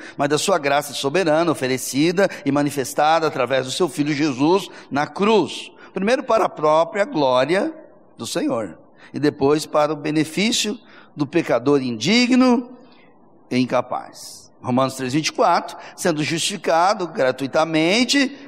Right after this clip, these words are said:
por sua graça, por meio da redenção que há em Cristo Jesus." Deus nos chamou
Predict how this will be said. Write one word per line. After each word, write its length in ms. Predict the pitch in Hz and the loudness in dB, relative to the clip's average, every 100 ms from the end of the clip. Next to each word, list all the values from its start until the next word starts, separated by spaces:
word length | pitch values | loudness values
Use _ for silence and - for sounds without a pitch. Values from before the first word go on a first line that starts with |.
| - | -6
por 120 | 139 | -4
sua 240 | 143 143 | 0 0
graça, 520 | 135 147 160 208 220 233 | 0 2 4 2 0 -2
por 200 | 214 175 | 0 2
meio 200 | 160 147 | 2 2
da 120 | 135 | 0
redenção 840 | 147 147 190 180 185 185 208 294 - - - | 0 0 -2 0 2 4 2 0 -8 -18 -8
que 200 | - 156 | 0 2
há 560 | 156 190 - - - - | 2 2 0 -8 -16 -2
em 200 | 180 165 | -2 0
Cristo 480 | - 180 175 - | -2 0 -2 -2
Jesus." 800 | 165 196 156 170 147 98 - - - _ - - - - _ _ - - - - | 0 0 2 2 2 0 -8 -16 -18 _ -20 -20 -20 -20 _ _ -20 -20 -20 -6
Deus 440 | 123 233 247 226 | 0 4 4 2
nos 100 | 247 | 0
chamou 720 | - 185 170 190 220 226 220 | 2 2 4 4 4 2 -4